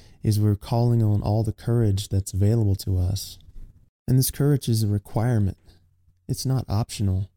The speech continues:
You have to have this because you don't know what the future holds. You don't know if you have the capability to take on what the future holds.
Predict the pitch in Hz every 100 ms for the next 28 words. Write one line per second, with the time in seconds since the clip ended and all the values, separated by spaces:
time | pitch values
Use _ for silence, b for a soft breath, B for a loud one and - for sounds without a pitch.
0 | b b b - 123 131 131 - 117 117
1 | 113 104 101 - 117 120 107 120 120 120
2 | - 107 127 131 - 101 107 101 98 98
3 | 90 90 - 110 123 113 117 120 113 113
4 | 110 101 - 117 - 110 117 117 107 104
5 | 95 117 117 120 123 101 95 - 110 101
6 | 98 101 95 90 -